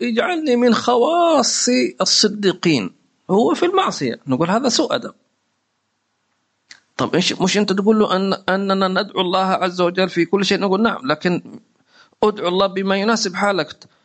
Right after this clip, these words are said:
فمثلًا أنت الآن في معصية، فمن المناسب أن تقول: "اللهم خلصني من هذه المعصية يا رب، يا رب، يا رب، اللهم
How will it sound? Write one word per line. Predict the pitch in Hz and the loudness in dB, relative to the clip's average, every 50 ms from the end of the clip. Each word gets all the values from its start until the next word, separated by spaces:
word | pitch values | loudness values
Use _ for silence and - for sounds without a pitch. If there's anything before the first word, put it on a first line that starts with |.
| _ _ _ _ _ _ _ _ _ | _ _ _ _ _ _ _ _ _
فمثلًا | - 156 147 165 190 202 190 - - | -4 -2 0 0 0 0 -2 0 0
أنت | 196 208 202 208 | -2 -2 0 -2
الآن | 190 - 208 214 | -2 0 0 -2
في | 208 208 208 | -2 -4 -2
معصية، | 214 214 156 156 - 175 165 170 180 - - _ _ _ _ _ _ _ _ | -2 -2 -2 -2 -2 0 0 0 0 -2 -6 _ _ _ _ _ _ _ _
فمن | - - - 180 185 - - 160 165 185 | -4 -2 -2 0 -2 -2 0 0 2 2
المناسب | 196 202 180 185 202 226 240 226 - 240 233 240 - | 2 2 0 0 0 0 0 0 -2 -2 -2 -2 -2
أن | 196 190 | -2 -2
تقول: | 208 202 220 226 - 226 | -2 -2 -4 -4 -2 -4
"اللهم | 220 226 233 233 240 247 226 233 226 208 202 196 240 254 247 240 240 262 - | -4 -2 -2 0 0 2 2 2 2 2 2 2 0 0 0 0 2 2 0
خلصني | - - 202 220 247 269 254 - 233 220 | 0 -2 -4 -2 0 -2 -2 0 -2 0
من | 226 220 | 2 2
هذه | 214 226 233 226 | 2 2 0 -2
المعصية | 220 233 226 - - - - - | -6 -6 -4 -4 -2 -2 -2 0
يا | - - 151 143 | 0 2 0 2
رب، | - - - - | 0 -2 -2 -2
يا | - - 185 - | -2 0 2 2
رب، | - - - - - | 2 2 0 -2 -2
يا | 175 - - | 0 0 0
رب، | - - - _ _ _ _ _ _ _ _ _ _ _ _ _ _ _ _ _ - - _ - | -2 -4 -10 _ _ _ _ _ _ _ _ _ _ _ _ _ _ _ _ _ -20 -8 _ -4
اللهم | 196 226 254 240 233 - 262 214 226 | -2 0 0 0 0 0 0 -2 -2